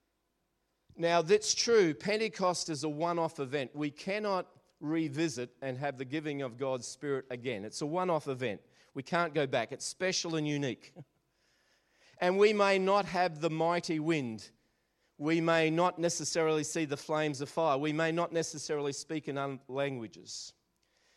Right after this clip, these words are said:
But this is the reality. God is still in the business of doing miraculous stuff. God is still in the business of empowering his people to do amazing things.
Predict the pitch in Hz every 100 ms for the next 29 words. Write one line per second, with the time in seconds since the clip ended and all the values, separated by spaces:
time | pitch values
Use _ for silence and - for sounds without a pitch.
0 | _ _ - 120 165 214 208 151 175 160
1 | 147 135 131 - 107 107 147 170 175 175
2 | 170 - 135 - - 180 190 185 165 151
3 | - _ 147 131 107 101 - - _ _
4 | _ _ _ 120 104 135 127 120 117 120
5 | 120 - 104 101 - 85 - - - _
6 | - _ _ _ _ _ _ - _ 156
7 | 165 151 143 - 196 208 190 156 165 156
8 | 156 - 135 131 - 170 190 202 190 170
9 | 151 165 147 135 123 127 131 127 131 139
10 | 143 120 123 120 123 101 92 - -